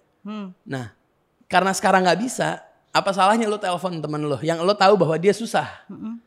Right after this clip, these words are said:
Speaker 2: Lo tanya, "Lo butuh apa sekarang?" Iya, "Gue orderin, nanti lo gue kirim
Speaker 1: Hmm.
Speaker 2: barang
Speaker 1: Hmm.
Speaker 2: yang
Speaker 1: Hmm.
Speaker 2: lo butuh."
Speaker 1: Hmm.
Speaker 2: Ya itu kan nggak harus berjuta-juta kan.
Speaker 1: Hmm.
Speaker 2: Nggak harus dinilai dari harga sesuatu itu.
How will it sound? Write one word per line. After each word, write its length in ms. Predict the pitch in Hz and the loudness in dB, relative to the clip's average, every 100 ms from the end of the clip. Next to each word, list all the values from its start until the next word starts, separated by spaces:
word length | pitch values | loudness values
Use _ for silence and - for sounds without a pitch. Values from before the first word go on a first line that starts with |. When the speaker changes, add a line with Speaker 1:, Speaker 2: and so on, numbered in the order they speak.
| _ - | _ -4
Speaker 2:
Lo 160 | 190 | 0
tanya, 300 | 220 233 233 | 4 4 4
"Lo 140 | 175 269 | 2 2
butuh 240 | 277 262 | 4 2
apa 160 | 254 262 | 4 2
sekarang?" 460 | 240 233 202 180 147 _ _ _ _ _ _ _ _ _ _ | 2 2 0 -2 -12 _ _ _ _ _ _ _ _ _ _
Iya, 300 | - 175 151 - _ _ - | -2 -2 -2 -10 _ _ 2
"Gue 160 | 180 | 8
orderin, 680 | 226 208 202 208 202 220 254 | 10 10 8 6 6 6 4
nanti 180 | 220 220 | 2 2
lo 140 | 277 | 2
gue 160 | 254 226 | 4 4
kirim 380 | 202 208 196 147 | 4 0 0 -4
Speaker 1:
Hmm. 60 | - _ _ _ | -12 _ _ _
Speaker 2:
barang 340 | 226 147 147 131 - _ | -4 -2 -2 -6 -18 _
Speaker 1:
Hmm. 240 | 208 214 208 | -16 -14 -10
Speaker 2:
yang 180 | 170 165 | -6 -2
Speaker 1:
Hmm. 80 | 170 | -2
Speaker 2:
lo 40 | |
butuh." 340 | 170 170 165 127 _ _ | -2 -4 -4 -6 _ _
Speaker 1:
Hmm. 320 | - 220 214 190 | -16 -16 -16 -12
Speaker 2:
Ya 160 | 113 | -10
itu 60 | 131 | -8
kan 100 | - | -8
nggak 160 | 285 139 | -6 -4
harus 180 | 143 | -6
berjuta-juta 760 | 151 147 139 143 135 170 - - | -6 -6 -6 -8 -6 -6 -8 -12
kan. 180 | - - _ | -14 -20 _
Speaker 1:
Hmm. 320 | 214 208 196 185 _ _ | -18 -18 -18 -20 _ _
Speaker 2:
Nggak 200 | - 147 | -8 -2
harus 160 | 160 151 | -2 -2
dinilai 400 | 170 165 160 160 | -4 0 0 2
dari 160 | 156 | 2
harga 480 | 160 - 359 220 139 | 0 -4 -4 -4 -6
sesuatu 420 | - 156 151 151 156 | -8 -8 -8 -6 -10
itu. 200 | 151 | -12